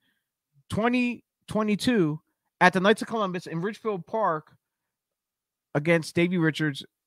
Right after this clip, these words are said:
and Vinny Pacifica one-on-one in the ring. And Shane Fear, uh,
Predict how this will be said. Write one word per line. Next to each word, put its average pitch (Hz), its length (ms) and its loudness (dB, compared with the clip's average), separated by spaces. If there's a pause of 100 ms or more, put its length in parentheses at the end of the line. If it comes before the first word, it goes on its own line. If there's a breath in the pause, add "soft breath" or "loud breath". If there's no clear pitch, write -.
(640)
and 127 420 0
Vinny 131 460 -4 (180)
Pacifica 104 840 -8
one-on-one 113 840 -2 (560)
in 110 80 -4
the 110 80 -6
ring. 113 320 -6
And 107 240 -4
Shane 120 260 -6
Fear, 110 460 -4
uh, 98 340 -2